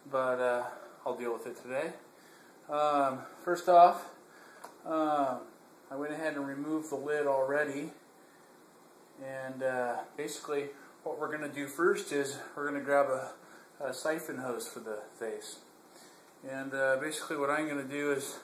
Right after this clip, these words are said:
suck a little bit of the water out for now so I can get my hand in there and work on my, uh, corals, rearrange things that, uh, might have fallen down this week.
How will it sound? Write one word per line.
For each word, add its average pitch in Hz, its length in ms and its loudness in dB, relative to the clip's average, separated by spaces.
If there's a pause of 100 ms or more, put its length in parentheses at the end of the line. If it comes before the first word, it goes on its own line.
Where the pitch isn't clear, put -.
(520)
suck 156 320 -4
a 143 60 -8
little 156 240 -4
bit 156 160 -4
of 143 80 -4
the 131 60 -8
water 147 380 6
out 143 240 6
for 131 160 -4
now 180 580 4 (760)
so - 160 -2
I 143 40 2
can 143 100 -2
get 151 140 -6
my 135 100 -4
hand 160 280 -4
in 147 80 -6
there 139 160 0
and 131 100 -2
work 143 240 0
on 135 260 2 (560)
my, 127 260 0
uh, 120 160 0
corals, 135 560 0
rearrange 135 460 -6
things 135 600 -8
that, 123 280 -2
uh, 120 260 -2
might 123 180 0
have 120 100 -10
fallen 127 320 0
down 127 340 -2 (360)
this 123 260 -8
week. 127 260 -6